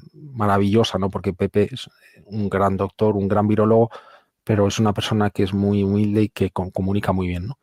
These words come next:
Y él es quizás de las personas que más sepa de sida en el mundo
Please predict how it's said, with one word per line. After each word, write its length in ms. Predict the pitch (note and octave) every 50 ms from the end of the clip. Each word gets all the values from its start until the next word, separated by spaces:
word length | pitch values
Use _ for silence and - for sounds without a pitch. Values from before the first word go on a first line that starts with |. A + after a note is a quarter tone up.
| _ _ _ _ _ _ _ _ _ _ _ _ _ _
Y 420 | _ - A#2+ G#2+ G#2+ G#2 G#2 G2
él 300 | G2 G#2+ A#2+ A#2+ A#2+ G#2+ - - -
es 160 | - - C3 - -
quizás 440 | - B2 A2 - C#3+ C#3+ C#3+ C3+
de 80 | - B2+
las 160 | G#2+ G2+ -
personas 400 | - G#2 - - A#2+ A2+ G#2+ -
que 80 | - A2
más 160 | G2 G2+ G#2+
sepa 240 | - A2 G2+ - G2+
de 100 | F#2 F2+
sida 380 | - - - C#3+ C#3 B2+ A2+ A2
en 100 | G#2 G2+
el 80 | G2
mundo 320 | G2 G#2 B2 B2 C#3+ F#3